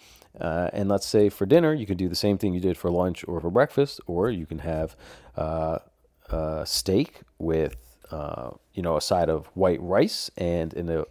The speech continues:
entire giant bowl of steamed vegetables or cooked vegetables, however you like.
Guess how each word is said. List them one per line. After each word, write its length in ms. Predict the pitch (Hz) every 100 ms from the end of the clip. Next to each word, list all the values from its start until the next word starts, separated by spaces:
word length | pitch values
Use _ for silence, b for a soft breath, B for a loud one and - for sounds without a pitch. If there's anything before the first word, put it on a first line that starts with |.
| -
entire 600 | 90 80 - 101 92 90 - b b b b
giant 400 | 98 98 98 87
bowl 340 | 98 95 85
of 280 | 85 85 76
steamed 420 | - - 95 87
vegetables 680 | 78 98 101 123 127 151 123
or 100 | 85
cooked 320 | - - 101
vegetables, 400 | - 101 - 98
however 320 | - 92 92 87
you 160 | 85
like. 400 | 85 104 180 -